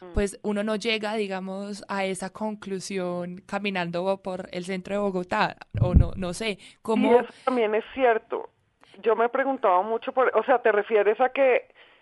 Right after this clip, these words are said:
Speaker 1: cuando uno tiene que poner tanta atención a lo inmediato y cotidiano, cuesta
Speaker 2: Cuesta muchísimo, cuesta un montón.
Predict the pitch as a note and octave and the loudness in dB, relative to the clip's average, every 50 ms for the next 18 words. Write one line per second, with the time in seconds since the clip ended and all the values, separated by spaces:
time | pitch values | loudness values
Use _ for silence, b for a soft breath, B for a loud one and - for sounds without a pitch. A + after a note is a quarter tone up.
0 | b b b _ _ A#3+ A#3 A#3 B3 A3+ G#3+ A3 A3+ A#3+ A#3 C4 C4 B3+ C4 C4 | b b b _ _ 2 2 4 4 2 2 2 0 0 2 2 2 2 2 0
1 | B3+ B3 B3+ B3+ B3 B3 B3 B3 B3+ C4+ B3+ B3+ B3 - C4 B3+ - C4 B3+ A#3+ | 0 0 0 0 2 2 0 2 4 4 2 4 2 0 -2 0 0 -2 -4 -2
2 | - A3+ G3 F#3+ F3 F#3 A3 A#3 A#3+ B3 B3 A#3+ A3+ G#3+ G3+ F#3 F3+ F3+ - F#3+ | -2 -2 0 0 0 0 0 0 -2 0 0 2 2 4 4 4 4 2 0 -4
3 | G3 - A3 A3 - B3 A#3 A3 G#3 G3 F#3 F3 E3+ F3 F3 F3+ F#3 G3 G3+ G#3 | -2 -2 -2 -2 -2 -4 -4 0 2 4 4 4 4 2 0 -2 -2 -2 -2 -2
4 | G#3 G#3 G#3 G#3+ G#3 G3+ _ _ _ _ _ _ _ _ _ _ _ _ _ _ | -2 -2 -2 -4 -6 -10 _ _ _ _ _ _ _ _ _ _ _ _ _ _
5 | _ _ _ _ _ _ - A3+ A3 G#3+ G#3 G#3+ - - A3 G#3 G#3 G#3 G#3+ G#3 | _ _ _ _ _ _ 2 4 4 4 2 0 -2 2 4 4 6 6 6 6
6 | G3+ G3+ G3+ G3+ G3 - - - A3 G#3+ G#3+ A3 G#3 A#3 C4 C4+ - - F4 F4 | 6 4 2 0 -2 -8 -6 -4 -4 -2 -2 -4 -4 -4 -4 -6 -4 -4 -4 -4
7 | - - G#3+ G3 F#3 F3 F3 - A3 G#3+ G#3+ - A3+ A3+ A#3+ B3+ C4 C4+ B3 D4 | -2 -4 -4 -4 -4 -6 -6 -6 -6 -6 -6 -6 -8 -8 -8 -8 -10 -8 -8 -6
8 | C#4 A#3+ G3 F#3 F#3 | -4 -4 -4 -6 -8